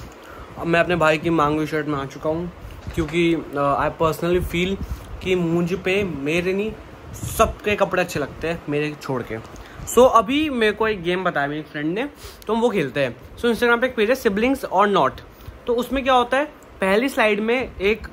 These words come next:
couple या भाई बहन की photo Guess करनी है कि ये couple है, भाई बहन है।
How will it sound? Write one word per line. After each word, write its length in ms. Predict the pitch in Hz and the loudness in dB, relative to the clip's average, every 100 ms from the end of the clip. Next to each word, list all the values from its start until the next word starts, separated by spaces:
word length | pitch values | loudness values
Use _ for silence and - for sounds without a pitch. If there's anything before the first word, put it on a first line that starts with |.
| - | -2
couple 280 | 165 180 190 | 0 0 0
या 220 | 196 196 | 0 0
भाई 180 | 156 143 | 0 -2
बहन 160 | 160 | -2
की 120 | 165 190 | -4 -6
photo 380 | 151 143 220 - - - 151 | -4 0 -2 -2 -16 -16 -2
Guess 260 | 175 233 | 2 2
करनी 260 | - 202 196 | 2 2 2
है 80 | 226 | -2
कि 120 | 226 | -2
ये 220 | 226 220 | -2 -2
couple 380 | 208 170 185 190 | 0 0 2 2
है, 140 | 185 | 2
भाई 200 | 180 135 | 0 0
बहन 240 | 147 156 | 0 0
है। 120 | 185 | 0